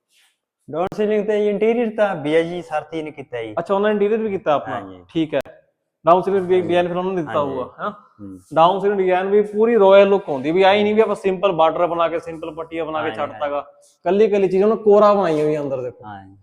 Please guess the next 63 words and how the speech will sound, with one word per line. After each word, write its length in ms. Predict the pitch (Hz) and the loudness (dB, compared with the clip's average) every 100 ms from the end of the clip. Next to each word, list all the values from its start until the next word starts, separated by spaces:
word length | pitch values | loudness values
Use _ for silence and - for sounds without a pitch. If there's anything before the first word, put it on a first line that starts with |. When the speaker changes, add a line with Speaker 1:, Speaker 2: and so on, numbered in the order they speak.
| _ - | _ -10
Speaker 2:
ਹੁਣ 60 | 190 - | -8 0
ਆਹ 180 | 196 220 | 2 2
ਕੋਰਾ 360 | 202 196 208 | 2 2 4
ਡਿਜ਼ਾਈਨ 300 | 190 196 190 | 4 2 2
ਆਪਾਂ 200 | 180 196 | -2 -2
ਨੂੰ 120 | 202 | -2
ਬਾਹਰ 200 | 156 170 | 0 0
ਦਿਖਦੇ 280 | 165 131 120 | 0 -4 -6
ਹੁੰਦੇ, 260 | 120 113 107 _ _ _ | -8 -8 -10 _ _ _
ਉਹਨੂੰ 240 | 170 220 180 | 0 2 8
Speaker 1:
ਪੂਰੇ 80 | 180 | 8
Speaker 2:
ਜ਼ੂਮ 180 | 208 | 8
ਕਰਕੇ 260 | 220 233 233 | 6 4 2
ਵਿਖਾਈ 200 | 170 180 | 2 2
ਜਿਹੜੀ 140 | 190 | 4
ਆ 60 | 202 | 2
ਕੋਰਾ 320 | 202 175 185 | 2 0 0
ਬਣਾਈ 240 | 180 180 180 | -2 -4 -2
ਆ 60 | |
ਨਾ। 20 | |
Speaker 1:
ਰਾਇਲ, 240 | 180 190 170 - - 147 | 0 0 -4 -14 -14 0
ਰਾਇਲ 240 | 190 233 226 | 4 4 4
ਨਾਲ 160 | 214 | 0
ਪੂਰੀ 240 | 202 196 190 | 0 0 0
ਮੈਚਿੰਗ 380 | 165 165 202 | -2 -4 -4
ਕੀਤੀ 140 | 180 185 | -4 4
Speaker 2:
ਪੂਰੀ 200 | 202 226 | 6 6
Speaker 1:
ਹੋਈ 80 | 233 | 6
ਹੈ। 180 | 202 | 4
Speaker 2:
ਰਾਇਲ 140 | 202 208 | 4 2
ਨਾਲ 140 | 208 | 0
ਬਾਹਰਲੀ 420 | 160 160 196 208 | 4 6 6 6
ਲੁੱਕ 180 | 202 190 | 2 0
ਮੈਚ 260 | 180 180 175 - | 0 -2 -2 -8
ਕੀਤੀ 260 | 170 180 | -8 -2
ਆ, 60 | 180 | -2
ਅੰਦਰਲੀ 240 | 170 175 | 0 -2
Speaker 1:
ਜੀ। 40 | 170 | -2
Speaker 2:
ਲੁੱਕ 120 | 165 | -2
ਮੈਚ 240 | 160 156 | -2 -2
ਕੀਤੀ 300 | 165 156 165 | -4 -10 -6
ਹੈ, 60 | 160 | -4
ਵੀ 80 | 165 | -4
ਆਪਾਂ 240 | 151 160 | -4 -6
ਕਹੀਏ 180 | 160 165 | -4 -6
ਕਿਸੇ 320 | - 151 160 | -8 -12 -10
ਪਾਸੇ 240 | 151 151 | -10 -12
ਕੋਈ 200 | 143 160 | -12 -10
ਕਮੀ 260 | 156 147 151 | -10 -10 -10
ਨਹੀਂ 120 | 151 | -8
ਗੀ। 120 | 160 160 _ _ _ | -8 -10 _ _ _
Speaker 1:
ਹੂੰ। 120 | _ _ 165 | _ _ -4
Speaker 2:
ਪ੍ਰੋਪਰਲੀ 400 | 170 175 202 180 | -4 -2 -2 0
ਵਧੀਆ 240 | 175 220 | 2 4
ਇੰਟੀਰੀਅਰ 360 | 190 160 190 165 | 2 2 2 2
ਡਿਜ਼ਾਈਨ 260 | 151 139 | 0 0
ਕੀਤਾ 240 | 127 123 117 | -4 -6 -4
ਹੋਇਆ। 160 | 113 | -4
Speaker 1:
ਹਾਂਜੀ। 120 | - - _ _ _ 170 | -8 -18 _ _ _ 4
Speaker 2:
ਆਹ 120 | 180 | 6
ਲੌਬੀ 320 | 165 160 180 | 4 2 0
ਆਪਣਾ 260 | 170 170 170 | 0 0 0
ਇੱਥੇ 320 | 170 170 | 0 -2